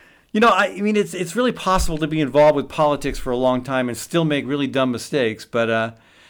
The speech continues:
this guy, I mean, the Trump campaign and Trump himself got taken for an amazing ride. You know, when,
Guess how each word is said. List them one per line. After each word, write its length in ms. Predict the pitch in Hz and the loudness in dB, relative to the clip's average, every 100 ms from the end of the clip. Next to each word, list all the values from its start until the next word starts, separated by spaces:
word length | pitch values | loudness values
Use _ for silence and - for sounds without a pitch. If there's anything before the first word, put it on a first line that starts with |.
| _ _ _ _ | _ _ _ _
this 220 | - 180 - | -6 -4 2
guy, 260 | 202 156 | 2 2
I 120 | 123 - - | 0 -4 -10
mean, 280 | 165 170 165 - _ _ _ | 0 0 0 -10 _ _ _
the 100 | - | -6
Trump 380 | 165 - 202 226 | -4 2 2 2
campaign 600 | - 196 160 170 165 123 | 0 0 -2 -2 -2 0
and 120 | 131 135 | -2 0
Trump 280 | 180 190 | 0 2
himself 560 | 190 170 170 139 117 113 | 0 -4 2 4 4 2
got 240 | 143 139 | 0 0
taken 520 | - 170 147 123 113 110 - _ - _ _ | 0 -2 0 -4 -4 -8 -20 _ -20 _ _
for 300 | - 170 170 | 2 6 6
an 180 | 170 165 | 4 2
amazing 600 | 165 170 202 180 151 143 | 4 4 4 2 0 0
ride. 680 | 135 135 117 104 98 113 110 _ _ _ _ | 4 6 6 2 -2 -8 -14 _ _ _ _
You 220 | - 180 | -8 0
know, 180 | 180 185 | 4 4
when, 400 | 180 180 180 180 | 2 2 2 2